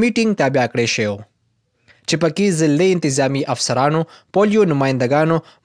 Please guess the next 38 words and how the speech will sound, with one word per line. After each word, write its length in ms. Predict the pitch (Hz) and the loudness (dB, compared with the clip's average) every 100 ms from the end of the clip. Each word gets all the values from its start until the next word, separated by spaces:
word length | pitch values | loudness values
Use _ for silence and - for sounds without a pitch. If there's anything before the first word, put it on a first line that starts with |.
| 170 | -2
محکمه 360 | - 226 233 208 | 0 2 2 0
صحت 360 | 277 254 262 165 | 0 -2 -2 -4
افسرانو 520 | - 151 151 160 175 175 _ 180 | -2 0 0 2 0 -4 _ 0
او 120 | 214 214 | 2 2
د 160 | 226 226 | 2 2
پولیس 280 | 233 262 196 | 0 0 -2
محکمې 540 | 175 - 156 160 147 | -2 0 -2 0 -2
افسرانو 400 | - 139 143 143 | -2 0 0 0
په 160 | 139 135 | -4 -2
شمول 320 | 143 147 - _ - | -2 -2 -6 _ -2
صحافیانو 640 | 131 127 123 165 160 156 147 | 0 0 0 0 2 0 2
په 180 | 147 143 160 | 0 2 2
ګڼ 180 | 208 - | 0 0
شمیر 180 | 147 139 | -4 -2
کې 260 | 139 135 | -2 0
ګډون 300 | 123 123 117 | -2 -2 -4
وکړو. 280 | 113 110 107 _ _ _ _ _ _ _ _ - | -6 -10 -12 _ _ _ _ _ _ _ _ -4
د 240 | 139 151 151 | 0 2 2
دغه 160 | 160 160 | 2 2
میټینګ 300 | 165 196 226 | 0 -2 0
مقصد 420 | 185 170 185 185 - _ 139 | 0 0 -2 -2 -8 _ 0
ضلع 300 | 180 202 233 | 2 2 0
کې 340 | 233 233 208 | 0 -2 2
د 180 | 180 170 | 2 2
پولیو 260 | 208 233 214 196 | 2 2 2 2
مهم 260 | 170 208 170 | 0 0 0
د 100 | 139 143 | 0 0
کامیابۍ، 840 | 131 131 135 175 180 - _ 151 | 0 0 0 0 -2 -8 _ 0
د 200 | 180 214 220 | 2 4 2
نوي 200 | 247 269 190 | 2 0 0
اهداف 420 | 151 147 175 175 151 127 | -2 2 2 2 -2 -4
حصول 320 | - 180 196 - _ - | -2 0 0 -4 _ -4
او 100 | 151 156 | -2 0
د 100 | 190 | 2
پولیو 300 | 247 254 247 | 2 4 2
ورکرانو 440 | 196 170 165 175 175 | 2 2 0 2 2
د 100 | 170 - | 0 -2
سکیورټي 460 | 135 170 196 202 | -2 0 2 0